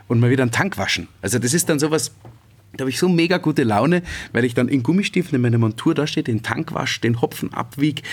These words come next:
das Malz anlang und riech und schmeck. Und ich mir, geil, ey, das ist doch das, warum ich's mach. Und das ist dann wirklich was ganz, ganz Tolles. Aber der Großteil ist natürlich Administration.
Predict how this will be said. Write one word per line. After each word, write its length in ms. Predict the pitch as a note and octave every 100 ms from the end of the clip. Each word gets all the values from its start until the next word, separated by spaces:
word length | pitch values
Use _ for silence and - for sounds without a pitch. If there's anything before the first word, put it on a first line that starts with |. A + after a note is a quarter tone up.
| - -
das 180 | B2+ A2+
Malz 400 | G#2+ D3 F3+ -
anlang 420 | C3 D#3 C#3 D3
und 180 | B2+ A2+
riech 240 | C3+ E3
und 140 | - A#2+
schmeck. 320 | - - - - - -
Und 60 | A2
ich 100 | G#2+
mir, 120 | A2 - - - - -
geil, 180 | A2+
ey, 120 | F#2+ G2
das 160 | B2
ist 160 | C3 -
doch 100 | A2+
das, 160 | A#2+
warum 240 | A2 A2 A#2
ich's 160 | A2
mach. 240 | - F#2+ - - - - - -
Und 140 | - G#2+
das 60 | A2
ist 60 |
dann 120 | A#2 A2
wirklich 260 | A#2+ A#2
was 120 | G#2 -
ganz, 240 | G2+ -
ganz 280 | - G#2 -
Tolles. 320 | - A#2+ F#2+
Aber 120 | F#2+
der 100 | F#2+
Großteil 460 | F2+ A2+ D#3+ D3 B2
ist 160 | -
natürlich 640 | A2+ F#2+ - C#3+ C3 A#2+ - - - -
Administration. 920 | - - A2 G2 F#2+ F#2+ F2 E2+ -